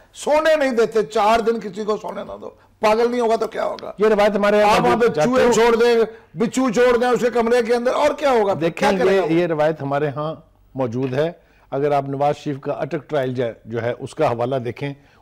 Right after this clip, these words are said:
Speaker 2: उन्होंने भी यही शिकायत की थी कि जी मेरे सेल में सांप छोड़ दिए जाते हैं।
Speaker 1: इसका मतलब वो बदला लेंगे?
Speaker 2: नहीं, मैं ये नहीं कह रहा, मैं कह रहा हूँ ये कि हमारे यहाँ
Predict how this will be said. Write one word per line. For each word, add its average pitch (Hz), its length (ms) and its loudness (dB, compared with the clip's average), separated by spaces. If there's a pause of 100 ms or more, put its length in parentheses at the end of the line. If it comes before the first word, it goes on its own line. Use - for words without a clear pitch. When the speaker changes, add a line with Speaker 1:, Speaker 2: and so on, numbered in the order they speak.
Speaker 2:
उन्होंने 165 260 -2
भी 160 120 -2
यही 139 140 -2
शिकायत 127 340 -6
की 135 140 -6
थी 135 140 -8
कि 135 80 -6
जी 135 80 -6
मेरे 127 180 -6
सेल 120 180 -12
में 127 100 -8
सांप 117 220 -8
छोड़ 120 200 -6
दिए 117 140 -4
जाते 113 260 -6
हैं। 127 140 -6
Speaker 1:
इसका 202 220 -2
मतलब 240 280 2
वो 247 60 2
बदला 240 240 2
लेंगे? 285 280 4
Speaker 2:
नहीं, 214 140 2
मैं 185 100 0
ये 180 100 -2
नहीं 202 120 -2
कह 139 100 -2
रहा, 110 100 -4
मैं 127 140 -6
कह 160 140 0
रहा 185 120 0
हूँ 202 160 -4
ये 160 160 -2
कि 185 140 -6
हमारे 131 340 -4
यहाँ 143 340 -6